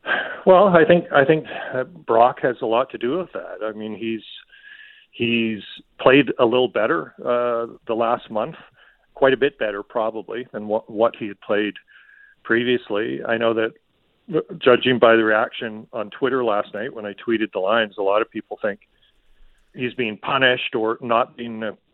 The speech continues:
put in a position to succeed playing on the third line, but he has had chances, lots of chances higher up the lineup. He's had chances on, on the top power play i-, instead of Kuzmenko, and, and they've always gone back to Kuzmenko. I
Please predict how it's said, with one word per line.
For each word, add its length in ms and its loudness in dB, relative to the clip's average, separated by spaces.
put 240 -2
in 140 -6
a 40 -6
position 480 -6
to 140 -14
succeed 460 -4
playing 260 6
on 100 2
the 140 -4
third 220 4
line, 260 4
but 180 -10
he 80 -10
has 320 -4
had 240 -2
chances, 520 -8
lots 240 -2
of 40 -8
chances 540 -4
higher 300 4
up 120 -6
the 60 -10
lineup. 360 -6
He's 160 -8
had 180 -4
chances 440 -6
on, 260 -6
on 280 -8
the 80 -10
top 300 0
power 300 2
play 440 -4
i-, 380 -8
instead 500 2
of 140 2
Kuzmenko, 720 4
and, 260 -6
and 420 -4
they've 140 -2
always 300 2
gone 200 -4
back 260 2
to 60 -12
Kuzmenko. 600 -4
I 0 -